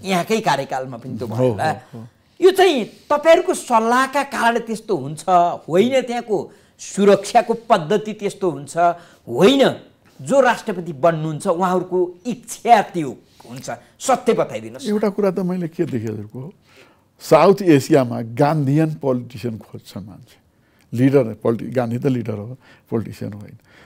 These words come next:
Speaker 2: अ, त्यस्तो एउटा चाहिँ हुन्छ। दोस्रो कुरा चाहिँ राष्ट्रपतिले जब उहाँको भ्रमण हुन्थ्यो, काठमाडौँमा निस्किनुहुन्थ्यो, म, के अरे, पिपुललाई अप्ठ्यारो पर्थ्यो। किनकि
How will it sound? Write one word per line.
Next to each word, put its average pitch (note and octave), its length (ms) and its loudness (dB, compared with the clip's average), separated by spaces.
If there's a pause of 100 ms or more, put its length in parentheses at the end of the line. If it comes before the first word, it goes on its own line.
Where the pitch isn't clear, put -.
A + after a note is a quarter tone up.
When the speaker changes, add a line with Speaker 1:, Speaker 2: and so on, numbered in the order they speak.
(340)
Speaker 2:
अ, E3+ 60 -10
त्यस्तो E3+ 400 2
एउटा D#3 260 2
चाहिँ A2 260 -10
हुन्छ। A2 300 -12
दोस्रो D#3+ 460 -2
कुरा F3+ 220 -2
चाहिँ D3+ 260 -4
राष्ट्रपतिले D#3 1080 -8 (460)
जब C#3+ 260 -4
उहाँको D3 380 -6 (880)
भ्रमण A#2+ 380 -2
हुन्थ्यो, A#2+ 240 -6
काठमाडौँमा A#2 460 -6
निस्किनुहुन्थ्यो, G#2 680 -12 (600)
म, D3 580 -12
के D3 80 -2
अरे, C3 180 2 (380)
पिपुललाई D#3+ 420 2
अप्ठ्यारो A2+ 420 -6
पर्थ्यो। G2+ 400 -16
किनकि C3+ 380 -4